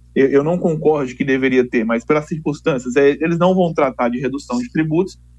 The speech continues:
mas se houver uma simplificação, eu acho que já será de grande valia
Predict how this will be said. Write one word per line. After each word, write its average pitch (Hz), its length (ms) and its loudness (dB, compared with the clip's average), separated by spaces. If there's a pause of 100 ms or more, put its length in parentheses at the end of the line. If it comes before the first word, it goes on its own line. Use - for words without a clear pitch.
(100)
mas 175 200 0
se 254 140 -2
houver 135 580 2 (340)
uma 156 180 0
simplificação, 208 1120 -2 (260)
eu 147 180 4
acho 156 180 -2
que 151 80 -4
já 151 120 -2
será 147 480 0 (140)
de 139 160 -8
grande 147 480 0
valia 151 540 0